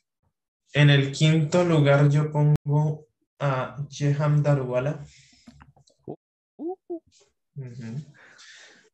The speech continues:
Speaker 1: Me parece que este piloto tiene, tiene bastante que dar y ya tiene un auto más competitivo que sus temporadas pasadas.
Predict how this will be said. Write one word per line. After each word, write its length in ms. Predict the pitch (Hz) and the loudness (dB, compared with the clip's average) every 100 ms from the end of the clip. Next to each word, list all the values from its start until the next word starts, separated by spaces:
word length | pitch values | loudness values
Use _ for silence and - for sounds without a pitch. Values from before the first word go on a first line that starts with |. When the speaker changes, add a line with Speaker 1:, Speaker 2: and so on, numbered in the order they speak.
| _ _ - 143 | _ _ -18 -10
Speaker 1:
Me 200 | 131 123 | -6 -6
parece 640 | - 123 120 117 135 135 - | 0 2 4 2 0 -2 -2
que 140 | 135 | -6
este 260 | 131 143 143 | -6 -6 -4
piloto 720 | 143 123 120 127 131 135 139 - _ _ _ _ | -2 -2 -2 -4 -6 -6 -10 -14 _ _ _ _
tiene, 500 | 131 123 127 131 135 - - _ _ _ _ - - - _ - | -10 -6 -4 -4 -4 -8 -20 _ _ _ _ -20 -20 -20 _ -10
tiene 220 | 135 131 | -4 0
bastante 560 | 131 131 123 120 131 127 | 0 -2 -6 -6 -8 -6
que 120 | 131 | -4
dar 300 | 120 135 156 - - | -2 -4 -8 -14 -8
y 140 | 135 | -4
ya 160 | 123 120 | -4 -4
tiene 320 | 127 131 - | -6 -8 -8
un 140 | 135 | -6
auto 320 | 127 131 135 131 | -4 -6 -6 -6
más 200 | 131 - | -6 -6
competitivo 640 | 135 131 123 117 117 120 | -6 -6 -8 -8 -6 -4
que 80 | 143 | -4
sus 180 | 135 - | -6 -6
temporadas 580 | 131 131 123 117 131 - | -8 -6 -4 -4 -6 -6
pasadas. 800 | 123 120 120 135 147 - _ | -8 -6 -6 -6 -8 -10 _